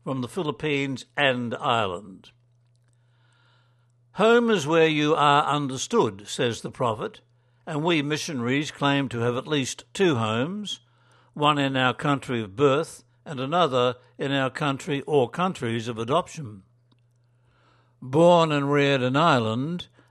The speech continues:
at twenty-six years of age and armed with the Church's social teaching and the documents of Vatican two,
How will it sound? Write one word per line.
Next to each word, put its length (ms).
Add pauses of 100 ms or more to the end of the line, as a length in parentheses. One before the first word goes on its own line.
at 160
twenty-six 680
years 260
of 160
age 340
and 140
armed 380
with 160
the 80
Church's 520
social 440
teaching 600 (380)
and 160
the 60
documents 640
of 80
Vatican 480
two, 400